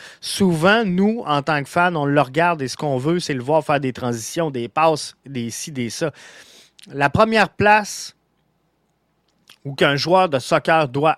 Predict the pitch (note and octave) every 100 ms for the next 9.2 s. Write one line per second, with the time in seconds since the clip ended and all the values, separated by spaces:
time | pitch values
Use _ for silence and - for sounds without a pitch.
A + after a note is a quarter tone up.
0 | - B2 A#2+ - A2 A2 C#3 D#3 - _
1 | _ _ _ _ _ _ _ _ - G2+
2 | G#2+ G2+ B2 D#3+ C#3+ _ _ _ _ _
3 | - - B2 A#2+ A2+ C#3 A#2+ - B2 G#2+
4 | _ _ _ _ - - A3 A3 A3 C#3+
5 | C#3+ C3+ D3+ E3+ F3+ C#3+ A#2+ E3+ D3 D3
6 | D#3+ C3 - C#3 - C3 D#3 D#3 B2+ D3
7 | C#3+ B2 A#2+ C#3 B2 A#2+ A#2 C#3 B2+ -
8 | B2+ A2+ B2 C3 B2+ - G#2 A2+ G#2+ G#2
9 | A#2